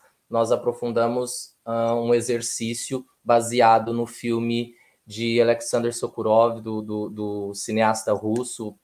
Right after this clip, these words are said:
premiado cineasta russo, é, e a direção deste, desta, deste espetáculo, deste exercício científico, posso dizer assim, aproveitando o embalo da, do congresso e do encontro científico,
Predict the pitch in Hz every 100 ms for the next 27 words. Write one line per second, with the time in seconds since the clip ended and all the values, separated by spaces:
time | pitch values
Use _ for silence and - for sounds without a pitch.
0 | _ 104 107 110 110 107 - 107 104 104
1 | - 98 104 127 - 131 _ _ - 104
2 | 101 _ 101 110 110 117 131 131 127 135
3 | 147 156 - 143 143 151 - 123 120 131
4 | 131 - 123 120 120 120 120 120 117 113
5 | - 110 107 - 113 - 117 123 113 117
6 | - 139 123 110 107 - - 107 123 127
7 | 113 117 110 - - 151 - 139 - 131
8 | 120 - - 175 - 135 113 - 113 113
9 | 107 113 113 - 117 110 113 110 107 117
10 | 117 104 - - 123 120 117 113 113 107
11 | 110 107 110 - - - - 113 113 117
12 | 110 113 113 120 113 107 110 107 113 110
13 | 127 123 135 139 110